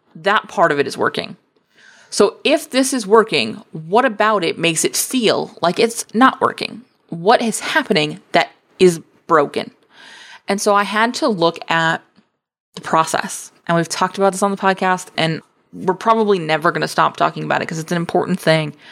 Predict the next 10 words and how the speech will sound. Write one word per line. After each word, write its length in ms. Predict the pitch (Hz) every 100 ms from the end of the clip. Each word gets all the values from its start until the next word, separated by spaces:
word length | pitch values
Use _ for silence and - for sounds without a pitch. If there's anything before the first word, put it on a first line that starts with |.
| - - - - -
But 160 | - -
I 580 | 220 233 269 277 302 302 - _ _ _ _ _ _ -
was 180 | 214
so 720 | - - 233 240 254 277 294 285 _ _ _ _ _ -
in 500 | 226 233 247 262 254 _ _
the 160 | 180 196
weeds 920 | 180 170 208 208 151 143 - - - _ _ _ -
of 140 | 185 175
the 140 | 170
process 840 | - 247 302 - - 214 - -